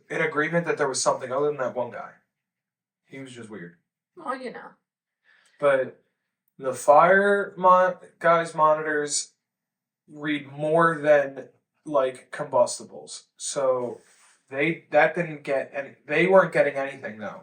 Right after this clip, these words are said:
Speaker 1: It does a wider range, but it's not as, like, stringent of a test. Then when the gas guy came,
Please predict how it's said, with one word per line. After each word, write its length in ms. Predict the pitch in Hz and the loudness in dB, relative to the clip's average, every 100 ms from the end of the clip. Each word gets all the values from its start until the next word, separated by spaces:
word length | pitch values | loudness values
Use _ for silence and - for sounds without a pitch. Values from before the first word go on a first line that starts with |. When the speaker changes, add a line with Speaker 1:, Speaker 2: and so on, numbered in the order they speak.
| - | -16
Speaker 1:
It 180 | 139 151 | -12 -4
does 160 | 165 156 | 0 2
a 80 | |
wider 460 | 135 143 151 165 151 | 6 8 8 8 2
range, 500 | 143 156 139 127 127 | 4 4 2 -4 -8
but 120 | 131 | -8
it's 180 | 123 135 | -6 -6
not 320 | 135 135 135 | 0 4 2
as, 400 | - 127 127 123 | 0 -2 -2 -2
like, 300 | 131 120 117 | 0 -2 -2
stringent 680 | - - 147 139 131 127 113 | -10 -8 -4 -4 -4 -10 -10
of 180 | 123 120 | -8 -8
a 160 | 110 104 _ _ _ _ | -10 -14 _ _ _ _
test. 560 | - - - - - _ _ _ _ _ _ _ _ _ _ _ | -14 -12 -12 -16 -18 _ _ _ _ _ _ _ _ _ _ _
Then 160 | 147 147 | -8 -6
when 100 | 147 | -8
the 60 | |
gas 360 | 123 139 196 - | 0 6 6 6
guy 160 | - 120 | 2 0
came, 360 | - 117 107 | -6 -12 -12